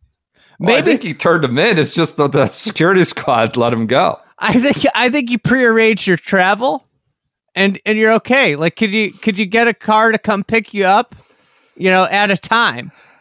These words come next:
Speaker 2: as opposed to having
Speaker 1: Sounds
Speaker 2: to wander onto the street, right?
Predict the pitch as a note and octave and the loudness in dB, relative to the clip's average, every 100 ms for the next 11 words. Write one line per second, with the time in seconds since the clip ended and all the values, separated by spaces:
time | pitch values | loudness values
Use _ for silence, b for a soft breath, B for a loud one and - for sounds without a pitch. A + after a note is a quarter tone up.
0 | b b b b b b b b _ _ | b b b b b b b b _ _
1 | _ b b - F#3 G3+ A3+ A3+ G#3 G#3 | _ b b -2 -2 0 2 2 2 2
2 | A3 G#3+ G3+ F#3+ F#3+ F#3+ G#3 G#3 G#3+ G#3 | 2 2 0 0 2 2 2 2 2 0
3 | G3 F3 - C4 B3+ A#2+ - D#3 D#3+ G#3 | -2 -4 -4 -6 -6 -8 -10 -4 -2 -2